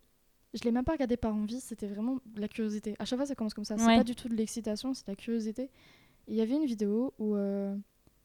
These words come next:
Speaker 1: il y avait une fille, elle faisait vraiment une sale tête. Je me suis dit, « Mais mon Dieu, qu'est-ce qui lui est arrivé ? » Et
Speaker 2: Mm.
Speaker 1: vraiment, j'ai, j'ai cliqué dessus. Mais c'est,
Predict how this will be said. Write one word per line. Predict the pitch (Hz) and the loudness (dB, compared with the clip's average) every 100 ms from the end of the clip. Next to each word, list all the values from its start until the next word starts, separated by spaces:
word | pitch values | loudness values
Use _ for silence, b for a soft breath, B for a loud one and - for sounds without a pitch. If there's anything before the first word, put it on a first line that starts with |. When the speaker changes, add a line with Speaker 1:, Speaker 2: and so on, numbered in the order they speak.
| _ _ | _ _
Speaker 1:
il | 220 | 0
y | |
avait | 214 214 | 0 2
une | 208 | 0
fille, | - 269 294 226 - | -2 -4 -2 -2 -2
elle | 190 | -6
faisait | 196 202 | -4 -6
vraiment | 190 240 | -2 2
une | 277 | 2
sale | 247 240 214 | 2 -4 -4
tête. | 208 196 - _ _ _ - _ _ _ _ | -6 -8 -12 _ _ _ -20 _ _ _ _
Je | |
me | - | -6
suis | 226 | -2
dit, « | |
Mais | 214 | 0
mon | 208 | 0
Dieu, | 208 214 | -2 -4
qu'est-ce | 208 240 | -6 -8
qui | - 240 | -4 0
lui | |
est | 226 | 0
arrivé ? » | 214 220 | 0 -2
Et | 233 226 | -2 -2
Speaker 2:
Mm. | - | -2
Speaker 1:
vraiment, | 233 262 285 | 0 2 2
j'ai, | 240 226 - | 0 -2 -4
j'ai | 220 | -4
cliqué | 226 269 285 | -4 -4 -4
dessus. | 254 - 254 - _ _ | -4 -6 -6 -8 _ _
Mais | 226 | -4
c'est, | - | -4